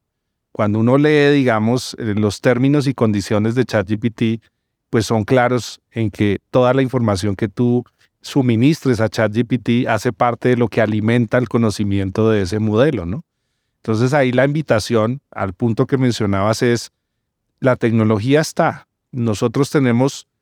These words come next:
la versión privada del G P T model de chat G P T que se llama Azure Open A I. Y Azure Open A I es lo que le va a permitir a las empresas, no lo tiene nadie en el mundo, solo Microsoft,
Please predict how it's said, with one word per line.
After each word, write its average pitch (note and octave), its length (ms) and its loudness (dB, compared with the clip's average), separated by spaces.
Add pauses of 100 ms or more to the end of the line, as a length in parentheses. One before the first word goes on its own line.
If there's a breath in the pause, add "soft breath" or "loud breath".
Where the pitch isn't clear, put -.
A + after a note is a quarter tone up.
(140)
la B2 160 2
versión A#2+ 420 0
privada C#3 600 2
del A#2+ 220 0
G A2 180 -2
P B2+ 120 0
T B2+ 180 -2
model B2+ 340 4
de A#2+ 120 0
chat G#2 220 -2
G A2+ 140 -4
P B2 120 -2
T B2 220 -2
que B2 140 -2
se A2 120 -2
llama G#2+ 400 0
Azure A#2 340 -2
Open A2 280 0
A A2 280 -2
I. F2 40 -14 (520)
Y B2 120 -2
Azure B2 340 0
Open D3 240 0
A C#3 280 2
I C3 80 2
es B2+ 100 0
lo C3 120 0
que - 100 -2
le A2+ 140 2
va G#2 120 2
a G#2+ 40 -2
permitir C#3+ 500 -2
a A2+ 60 2
las B2+ 180 -2
empresas, G2 600 -4 (280)
no G#2+ 180 0
lo A#2+ 120 2
tiene C3+ 300 2
nadie C3+ 560 0
en A#2 80 0
el G2+ 100 0
mundo, G2 360 -4
solo A#2+ 360 0
Microsoft, A#2 540 -2